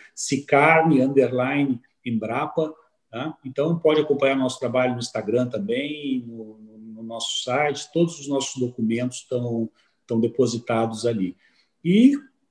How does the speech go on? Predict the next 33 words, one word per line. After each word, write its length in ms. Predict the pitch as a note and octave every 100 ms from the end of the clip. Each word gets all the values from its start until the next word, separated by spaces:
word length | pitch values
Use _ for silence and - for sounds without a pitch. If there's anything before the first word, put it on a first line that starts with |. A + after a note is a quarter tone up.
| _ -
qualquer, 720 | A3+ - G#3 G3 F#3+ D#3 - -
ah, 260 | D3 C#3
informação 600 | C#3 C#3 D#3+ D3 C3 D#3
adicional 720 | D3+ - - B2+ B2+ D#3+ G3 G3
que 120 | B2+
queiram, 440 | - C#3+ G3 G3
pode 280 | - D#3 D#3+
mandar 220 | D3 C#3
um 80 | C3+
e-mail 300 | B2 C3 B2+
pra 120 | G#2+
nós, 380 | A2 C#3+ D#3+ D#3
pode 380 | - C3 B2+ B2
nos 320 | A#2+ - _ _
mandar 240 | A2+ A#2 B2
um 80 |
direct 540 | A2+ A2+ B2 B2+ - -
pelo 160 | B2
Instagram 480 | A2 - G2 G#2 B2
também. 720 | B2 F#2+ G2 C3+ D#3+ E3 D#3 - - _ -
Enfim, 440 | D3+ C#3 A#2 - _
vai 80 | B2
ser 120 | -
um 160 | C3+ D3
prazer 560 | F3+ D#3 A2 A#2+ C#3 -
poder 340 | A2 A#2+ A#2+
tá 480 | A#2 A2 A2 G#2 G#2 _ -
tirando 300 | A#2 A#2 A2+
as 140 | G#2
dúvidas 500 | A2 A2 G#2+ G#2 G2+
aí 160 | G2 G2
do 60 |
pessoal. 480 | - G#2 - E2+